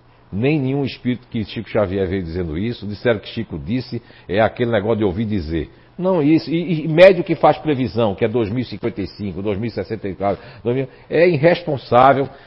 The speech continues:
tá tirando da cabeça dele, porque não existe data. Se fosse pra dar data, todo mundo sabia da data, que uma coisa que, que Allan Kardec diz no início, eu acredito que é do Evangelho segundo o Espírito, Espiritismo, na, na introdução, é muito rico,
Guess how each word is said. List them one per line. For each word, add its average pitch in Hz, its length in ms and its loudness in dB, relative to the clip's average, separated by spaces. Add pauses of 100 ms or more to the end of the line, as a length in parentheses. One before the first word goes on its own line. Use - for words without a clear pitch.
(120)
tá 147 140 4
tirando 139 300 0
da 127 100 0
cabeça 117 480 0
dele, 117 400 0 (240)
porque 127 240 -4
não 135 140 -2
existe 110 420 -4
data. 101 300 4
Se - 100 -16
fosse 156 160 -4
pra 135 100 0
dar 117 140 2
data, 104 320 0
todo 131 260 -4
mundo 113 200 -4
sabia 98 260 -2
da 87 100 0
data, 117 280 0
que 113 200 -4 (240)
uma 127 200 0
coisa 139 280 0
que, 117 240 -2 (440)
que - 80 -4
Allan 117 160 -2
Kardec 104 420 -2
diz 80 280 -4
no 87 120 -4
início, 95 380 -6 (260)
eu 82 80 0
acredito 85 340 -6
que 95 80 -6
é 87 40 -4
do 82 100 -4
Evangelho 87 400 -4
segundo 80 280 -10
o - 20 -8
Espírito, 107 360 -10
Espiritismo, 78 600 -10 (420)
na, 78 180 -4
na 90 140 -2
introdução, 110 640 -2
é 92 40 0
muito 139 220 -6
rico, 98 340 -4